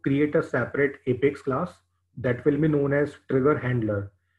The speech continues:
And in that Apex class, you, you have to implement all the logic and the method,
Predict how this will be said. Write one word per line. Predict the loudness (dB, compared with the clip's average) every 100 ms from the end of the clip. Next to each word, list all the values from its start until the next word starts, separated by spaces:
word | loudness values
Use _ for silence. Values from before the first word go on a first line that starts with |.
| _ -10
And | -6 -4
in | 0 2
that | 4 2 0
Apex | -4 0 -2 -2
class, | -2 0 0 -2
you, | 0 0 -2 -8 -4
you | 0
have | 2 0 2
to |
implement | 0 0 -2 -2 -4 -4
all | -4 -2
the | 0
logic | -2 -2 -6 -10 _ _ _ _ -4
and | 0 0 -2 -4 _ -6
the | -4
method, | 0 0 2 2 2